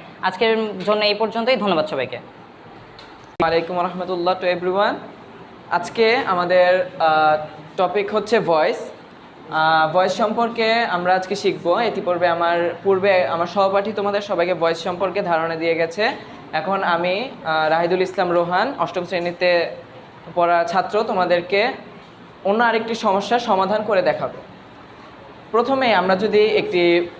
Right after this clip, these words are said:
Speaker 2: সেন্টেন্সকে active to passive-এ রূপান্তর করতে চাই, তখন আমাদের সর্বপ্রথম সেন্টেন্সটাকে পড়ে নিতে হবে ভালো করে। এখানে সেন্টেন্সটি হচ্ছে, "হৃদয় প্লেস ক্রিকেট।"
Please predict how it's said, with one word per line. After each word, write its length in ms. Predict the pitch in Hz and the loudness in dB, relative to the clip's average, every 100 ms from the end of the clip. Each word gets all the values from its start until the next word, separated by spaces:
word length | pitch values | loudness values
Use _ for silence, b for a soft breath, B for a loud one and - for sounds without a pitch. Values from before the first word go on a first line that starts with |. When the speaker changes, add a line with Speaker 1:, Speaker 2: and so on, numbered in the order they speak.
| - - | -14 -6
Speaker 2:
সেন্টেন্সকে 800 | 214 202 208 240 233 190 185 190 | 0 0 2 0 2 2 4 2
active 300 | - 240 254 | -2 -2 -2
to 120 | 240 | 2
passive-এ 320 | 190 220 220 | 0 2 2
রূপান্তর 380 | 208 214 226 247 | 2 2 0 -2
করতে 440 | 240 190 180 180 175 180 | -2 0 2 2 0 0
চাই, 280 | 220 175 208 | 2 2 2
তখন 240 | 180 180 190 | -2 -2 0
আমাদের 500 | 190 196 214 220 226 | 0 0 2 0 -2
সর্বপ্রথম 560 | - 190 208 226 233 | 0 0 2 0 -2
সেন্টেন্সটাকে 500 | 233 208 202 220 240 240 | -2 -2 -2 -2 -4 -2
পড়ে 180 | 226 214 | 0 0
নিতে 180 | 208 180 | 0 2
হবে 200 | 160 151 | 2 0
ভালো 240 | 156 143 | -2 -2
করে। 260 | 143 151 170 | -2 0 0
এখানে 560 | 262 - - - 202 202 | 0 -6 -18 -6 -2 0
সেন্টেন্সটি 480 | 208 202 214 233 | 0 0 0 0
হচ্ছে, 340 | 208 185 190 220 | 2 2 0 0
"হৃদয় 480 | 202 180 175 185 - | 2 2 2 0 0
প্লেস 380 | 220 190 190 190 | -2 0 0 -2
ক্রিকেট।" 340 | 240 240 180 | -4 0 0